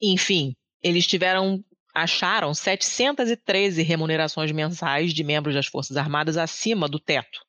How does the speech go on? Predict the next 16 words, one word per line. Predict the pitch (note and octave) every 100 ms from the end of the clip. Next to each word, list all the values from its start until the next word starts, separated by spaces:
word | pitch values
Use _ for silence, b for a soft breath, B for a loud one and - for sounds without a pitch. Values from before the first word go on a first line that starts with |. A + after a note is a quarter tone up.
| _ _ -
que | D#3+ D#3
é | C#3+ D3+
de | D#3
trinta | E3+ F3+ F3+
e |
três | - E3+
vírgula | E3 E3 E3+
sete | E3 - E3 -
mil | F3 E3+ F3 F#3 - _ E3
mensais. | E3+ G#3 D3 B2+
Eu | C3 -
dá | -
vontade | C#3 C3+
até | C#3+ E3+
de | A#3+
rir. | D3+ C3